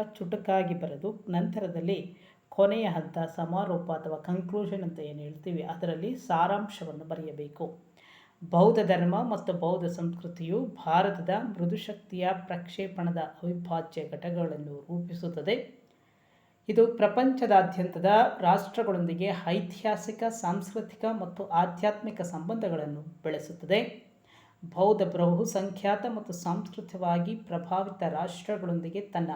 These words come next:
ಹಂಚಿಕೆಯ ಪರಂಪರೆಯನ್ನು ಒತ್ತಿ ಹೇಳುವ ಮೂಲಕ ಭಾರತವು ಭೌಗೋಳಿಕ ಮತ್ತು ರಾಜಕೀಯ ಗಡಿಗಳನ್ನು ಮೀರಿದ ಸಂಪರ್ಕಗಳನ್ನು ಸ್ಥಾಪಿಸುತ್ತದೆ. ಜಾಗತಿಕ ವೇದಿಕೆಯ ಮೇಲೆ ತನ್ನ ಪ್ರಭಾವಕ್ಕೆ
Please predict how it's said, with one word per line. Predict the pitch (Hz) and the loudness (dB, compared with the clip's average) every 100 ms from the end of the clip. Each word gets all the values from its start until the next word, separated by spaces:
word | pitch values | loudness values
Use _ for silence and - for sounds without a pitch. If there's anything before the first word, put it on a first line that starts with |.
| - | -4
ಹಂಚಿಕೆಯ | 180 220 - 233 180 160 | -2 -2 -6 -8 -4 -4
ಪರಂಪರೆಯನ್ನು | - 160 220 - 190 175 165 147 | -4 -4 -4 -4 -4 -4 -4 -8
ಒತ್ತಿ | 165 175 - 180 | -8 -10 -6 -4
ಹೇಳುವ | 160 147 143 | -4 -4 -8
ಮೂಲಕ | 139 139 - 185 190 185 - - - - 180 | -10 -10 2 4 4 2 -10 -18 -20 -18 -8
ಭಾರತವು | 170 180 226 233 226 220 247 - | 4 10 10 8 2 0 -2 0
ಭೌಗೋಳಿಕ | 180 196 196 233 240 240 254 | 4 4 4 2 2 0 -4
ಮತ್ತು | 233 - 180 | -4 -4 -2
ರಾಜಕೀಯ | 156 185 226 226 190 165 | 0 0 -2 -2 0 0
ಗಡಿಗಳನ್ನು | 156 196 202 185 170 | 0 0 0 2 0
ಮೀರಿದ | 156 165 208 214 151 | -2 -4 -4 -4 -6
ಸಂಪರ್ಕಗಳನ್ನು | - 165 175 214 - 165 147 156 175 - - | -6 -8 -6 -8 -8 -6 -6 -6 -8 -12 -18
ಸ್ಥಾಪಿಸುತ್ತದೆ. | - - 160 160 - - 165 156 160 - - _ _ - - - 170 - | -12 -4 -4 -4 -12 -12 -8 -4 -4 -6 -14 _ _ -20 -20 -18 -12 0
ಜಾಗತಿಕ | 175 196 - - 196 170 | 6 6 4 -4 -4 -4
ವೇದಿಕೆಯ | 160 170 208 214 - 170 | -2 0 0 0 -2 -2
ಮೇಲೆ | 160 156 165 208 | -2 -4 -4 -6
ತನ್ನ | - - 175 208 | -6 -4 -2 -2
ಪ್ರಭಾವಕ್ಕೆ | 185 165 160 - 190 190 175 196 156 - | -4 -6 -6 -2 0 0 -2 -4 -6 -8